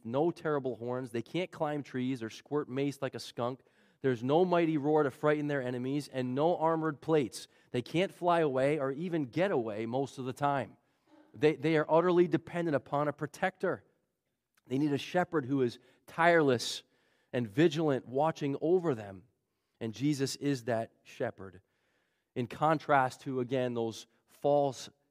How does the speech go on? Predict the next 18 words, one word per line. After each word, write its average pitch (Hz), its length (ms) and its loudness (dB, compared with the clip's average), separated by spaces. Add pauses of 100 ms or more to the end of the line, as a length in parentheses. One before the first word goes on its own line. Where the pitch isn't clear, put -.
(120)
teachers, 117 400 -6
those 120 200 -6
false 143 480 0
leaders, 127 460 -2
and 120 100 -6
in 127 120 -6
contrast, 135 640 -4
frankly, 143 340 -6
to 131 200 -4
every 151 320 2
even 156 300 -4
under 135 280 -2
shepherd, 113 400 -6
even 143 260 -2
those 143 260 0
called 143 460 0
to 135 140 -4
ministry, 135 560 -4